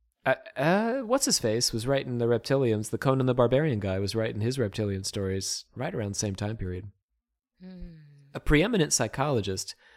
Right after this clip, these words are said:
Speaker 1: plays an important role in Williamson's story as a man who constantly discredits tales of witch activity. But this makes the psychologist himself a suspicious character. And in fact, it turns out this psychologist is one of the witch cult.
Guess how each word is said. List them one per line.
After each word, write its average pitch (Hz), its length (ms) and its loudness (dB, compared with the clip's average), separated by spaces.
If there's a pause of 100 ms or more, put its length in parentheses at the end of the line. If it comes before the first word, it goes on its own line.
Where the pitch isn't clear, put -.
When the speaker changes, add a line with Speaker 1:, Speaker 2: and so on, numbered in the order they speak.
(180)
Speaker 1:
plays 127 220 2
an 123 60 -2
important 117 480 0
role 113 300 6
in 98 100 0
Williamson's 107 480 2
story 127 320 2
as 104 120 0
a 120 40 0
man 110 200 -2
who 104 80 0
constantly 160 640 -2
discredits 117 560 0
tales 107 300 0
of 101 120 -8
witch 117 180 0
activity. 101 520 -2 (560)
But - 140 -6
this - 200 2
makes 175 280 -2
the - 120 -8
psychologist 117 720 -2
himself 104 440 -2
a 107 80 -2
suspicious - 640 0
character. - 640 -6 (320)
And 98 120 -4
in 104 80 -4
fact, 143 280 -2
it - 80 -8
turns 175 280 0
out 120 380 0
this 127 140 2
psychologist 110 720 0 (300)
is 110 280 0
one 101 160 0
of 95 100 -4
the 107 60 0
witch 170 240 0
cult. - 320 -6